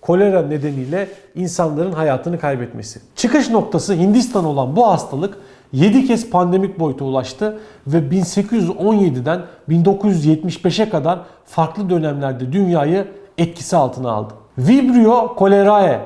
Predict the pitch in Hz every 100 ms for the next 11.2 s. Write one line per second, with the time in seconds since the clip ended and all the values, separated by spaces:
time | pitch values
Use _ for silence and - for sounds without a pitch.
0 | - 123 165 165 170 151 - 147 190 214
1 | - - - 196 208 208 220 185 175 -
2 | 220 214 160 147 160 190 180 - 208 214
3 | 180 - 151 156 143 156 143 196 170 131
4 | 120 123 107 107 156 202 202 135 175 180
5 | - _ - 151 185 240 214 180 156 135
6 | 139 233 233 - 170 220 214 214 160 151
7 | 147 202 196 156 151 147 139 - 135 104
8 | - _ _ _ 196 240 208 - - 180
9 | 202 226 202 233 190 147 214 233 - -
10 | - 165 196 214 - 185 156 139 127 175
11 | 160 180